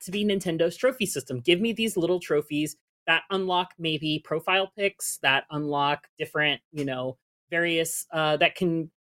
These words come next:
potentially be interchangeable for certain amiibo features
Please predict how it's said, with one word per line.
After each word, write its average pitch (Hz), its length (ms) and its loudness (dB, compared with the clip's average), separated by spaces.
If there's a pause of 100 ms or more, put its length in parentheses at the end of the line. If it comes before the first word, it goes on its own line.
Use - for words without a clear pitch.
potentially 269 540 0
be 233 600 0 (260)
interchangeable 214 640 -2
for 190 480 0
certain 185 540 0
amiibo 185 520 2
features 127 600 -6